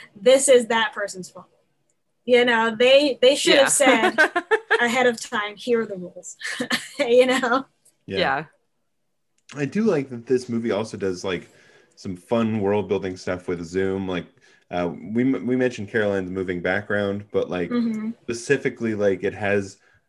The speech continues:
Speaker 3: a background of her, like, walking in and fucking with her,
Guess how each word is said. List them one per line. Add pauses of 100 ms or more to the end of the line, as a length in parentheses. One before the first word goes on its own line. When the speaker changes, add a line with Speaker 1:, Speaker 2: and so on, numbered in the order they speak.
(140)
Speaker 3:
a
background
of
her,
like,
walking
in
and (200)
fucking
with
her,